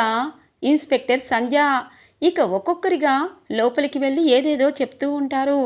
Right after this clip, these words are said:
ఇక అక్కడ హ్యాకర్స్ కంపెనీ కాకుండా ఏదో చిన్న షాప్లా ఉంటుంది. కరెక్ట్గా సహస్ర అక్కడికి వస్తుంది.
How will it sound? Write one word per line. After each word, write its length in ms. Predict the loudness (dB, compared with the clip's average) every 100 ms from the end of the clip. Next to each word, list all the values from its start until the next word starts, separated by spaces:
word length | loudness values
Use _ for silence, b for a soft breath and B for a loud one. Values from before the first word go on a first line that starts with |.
| -4 B B -4
ఇక 140 | -2
అక్కడ 260 | -2 0 2 2 0 -6 b b
హ్యాకర్స్ 520 | 0 2 2 -2 -6 -6
కంపెనీ 420 | -4 -4 0 0
కాకుండా 580 | 0 -4 -4 -4 0 0 -2 b b b 0
ఏదో 260 | 2 2 -2
చిన్న 300 | -4 -2 2 4 2 0 -6 _ _ _ _
షాప్లా 500 | -4 2 2 2 2 2
ఉంటుంది. 440 | 0 0 0 2 0 -4 _ _ _
కరెక్ట్గా 440 | 0 0 0 0 0 0
సహస్ర 420 | -2 -2 -2 2 4 2 -4 _ _ -8
అక్కడికి 400 | -4 -2 -2 -2
వస్తుంది. 560 | -2 -2 0 0 2